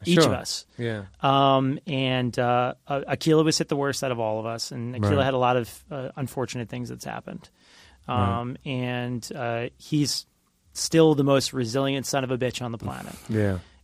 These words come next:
Speaker 1: And, uh, he's fine. <laughs> Um, but there was, like, a moment where we, you know, things switched and we wind up having to cancel a bunch of shows.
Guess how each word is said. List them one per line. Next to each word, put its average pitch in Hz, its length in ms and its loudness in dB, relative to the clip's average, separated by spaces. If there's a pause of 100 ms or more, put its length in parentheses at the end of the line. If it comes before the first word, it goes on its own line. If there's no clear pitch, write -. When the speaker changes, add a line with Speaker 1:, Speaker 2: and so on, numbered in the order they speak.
(100)
Speaker 1:
And, 123 320 -4
uh, 131 140 4
he's 151 180 -2
fine. 110 400 0
<laughs> 180 460 0 (180)
Um, 139 400 6
but 165 400 8 (460)
there 147 180 2
was, 147 160 2
like, 147 180 2
a 151 40 -2
moment 165 420 6 (240)
where 139 300 2
we, 139 600 -2
you 143 100 -8
know, 131 240 -4
things 147 260 0
switched 143 400 -2
and 147 160 -4
we 135 160 -4
wind 135 240 2
up 127 60 -8
having 127 240 -2
to 120 40 -8
cancel 147 380 -6
a 120 60 -6
bunch 117 200 -8
of 135 60 -14
shows. - 400 -12